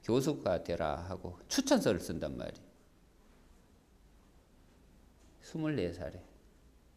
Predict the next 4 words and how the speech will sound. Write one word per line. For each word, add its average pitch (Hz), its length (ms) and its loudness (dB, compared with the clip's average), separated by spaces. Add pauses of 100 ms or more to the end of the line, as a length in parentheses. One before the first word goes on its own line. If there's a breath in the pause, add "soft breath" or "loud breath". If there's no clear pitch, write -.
(640)
상상을 131 520 -4
해봐요. 95 280 -6 (1700)
스물네 147 460 0
살에 - 360 -8